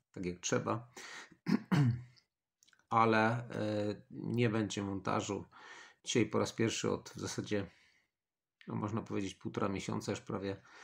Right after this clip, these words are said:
mm, od świąt, mm, Bożego Narodzenia, od przerwy, mm, tej świątecznej postanowiłem skończyć robotę wcześniej niż zazwyczaj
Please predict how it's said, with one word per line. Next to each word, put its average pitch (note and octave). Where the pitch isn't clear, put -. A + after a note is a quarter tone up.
mm, G#2
od A2+
świąt, -
mm, F#2
Bożego G#2
Narodzenia, G#2+
od G2
przerwy, G2+
mm, -
tej -
świątecznej G#2+
postanowiłem G#2+
skończyć -
robotę G#2+
wcześniej B2+
niż A2
zazwyczaj G2+